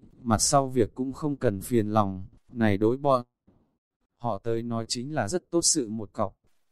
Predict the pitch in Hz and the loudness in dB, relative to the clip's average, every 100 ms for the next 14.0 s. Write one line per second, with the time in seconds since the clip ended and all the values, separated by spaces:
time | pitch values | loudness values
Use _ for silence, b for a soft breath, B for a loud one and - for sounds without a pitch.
0 | _ _ 156 147 139 135 101 120 104 101 | _ _ -6 -4 -2 -4 -6 -8 -6 -4
1 | 110 113 113 123 185 180 156 143 120 98 | -4 -4 -6 -2 -2 -2 -6 -4 -4 -4
2 | 98 143 131 117 95 - 147 135 113 - | -4 -6 -2 -2 -2 -6 -8 -6 -8 -2
3 | 180 _ _ _ 107 123 113 117 113 127 | -4 _ _ _ -4 -4 -2 -6 -6 -10
4 | 131 - 147 127 127 110 _ _ _ 127 | -10 -8 -10 -6 -6 -6 _ _ _ -2
5 | 139 143 143 139 135 101 - 117 120 139 | -2 -2 -4 -4 -8 -8 -10 -8 -4 -4
6 | 151 143 139 156 143 135 120 147 147 - | -2 -4 -2 -4 -4 -4 -6 -2 0 2
7 | 147 139 147 147 120 98 107 139 143 123 | 2 0 0 0 0 -2 -2 -2 0 -2
8 | 87 98 92 - 190 151 113 - _ _ | -2 -4 -4 0 -2 0 -4 -4 _ _
9 | _ _ 123 139 147 131 90 95 98 92 | _ _ -4 -4 0 -2 -2 -4 -4 -4
10 | 127 135 180 139 131 98 113 104 117 107 | -12 -4 -4 -4 -8 -4 -4 -4 -6 -6
11 | - 120 135 151 139 117 101 113 98 95 | -4 -4 -2 -4 -4 -6 -8 -8 -8 -12
12 | _ - 110 - 202 190 135 110 98 - | _ -8 -8 -2 -2 -2 -2 -2 -4 -4
13 | 147 139 123 123 151 143 139 113 113 117 | -4 -4 -6 -4 -2 -2 -2 -4 -4 -6